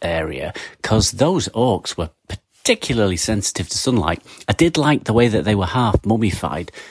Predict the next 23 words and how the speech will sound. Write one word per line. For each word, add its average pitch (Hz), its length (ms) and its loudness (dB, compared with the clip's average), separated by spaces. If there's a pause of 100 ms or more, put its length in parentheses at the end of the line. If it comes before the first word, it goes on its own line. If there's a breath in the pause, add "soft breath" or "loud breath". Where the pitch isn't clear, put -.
(120)
as 90 120 -6
they 95 80 -4
were 87 140 -2
wrapping 90 320 -4
themselves 85 520 -4
up. 90 220 0
And, 95 180 -2 (460 loud breath)
you 175 100 2
know, 147 220 -2 (220 loud breath)
going 185 200 4
forwards, 165 500 2
it's - 180 -4
not 220 200 0
a 120 40 0
bad 113 220 -2
idea 135 360 -2
for - 100 -6
skin 143 300 -4
protection. - 540 -8 (1000)
The 110 300 2 (180 loud breath)
whole 147 480 2
of 110 220 0
that 101 280 -2